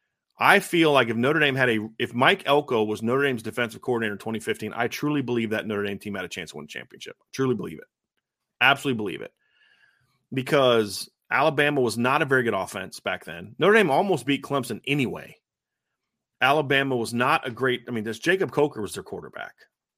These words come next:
you know, and Derrick Henry was a phenomenal running back. Don't get it twisted. But Notre Dame had some N F L dudes in their front seven, you know, like, I, I'll see your, your Derrick Henry and raise you a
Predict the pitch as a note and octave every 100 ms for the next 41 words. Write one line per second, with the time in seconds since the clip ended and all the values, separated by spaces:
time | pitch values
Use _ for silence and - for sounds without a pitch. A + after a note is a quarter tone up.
0 | _ A2 A2 B2+ F#2+ G#2+ C#3 A3 - F#3+
1 | C#3+ G#2+ G2+ A2+ G2+ C3 D#3 G#2+ F#2+ C3+
2 | F#2 E2 D#2 - C3 C3+ A#2 F#2 D#3 D3+
3 | - D#2+ A2+ B2+ G3 B3 A#3+ G#3 E3+ F#3+
4 | F3 C#3+ D3+ D3 D3+ C3+ A2+ C3+ B2 G#2
5 | - _ _ _ _ _ C3+ C3 B2 -
6 | A2+ - A#2+ E2+ D2+ _ _ _ _ -
7 | A2+ A2+ A2+ G2+ - _ _ _ _ _
8 | _ C3+ C3 C#3+ D#3+ - F#3+ F3+ D#3+ C#3
9 | A2 C3+ C#3 A#2 A2 D3 C3 D3 D3 B2+
10 | A#2 A2+ C3 B2 B2 C3 A2 G2